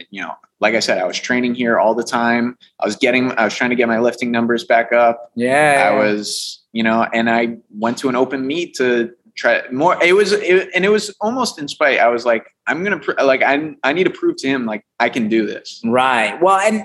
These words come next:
Speaker 2: and the thing that I would just add there, and then I, I,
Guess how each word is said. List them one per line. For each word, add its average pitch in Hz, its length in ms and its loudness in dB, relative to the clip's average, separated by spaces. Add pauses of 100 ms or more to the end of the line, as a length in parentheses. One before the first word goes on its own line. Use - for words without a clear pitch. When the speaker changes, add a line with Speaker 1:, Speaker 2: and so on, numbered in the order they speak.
Speaker 2:
and 202 160 -2
the 202 80 0
thing 254 180 -4
that 175 140 4
I 165 100 4
would 170 100 0
just 147 180 -4
add 139 320 -2
there, 123 320 2
and 110 140 -6
then 107 180 -10
I, 104 200 -12 (100)
I, 110 100 -2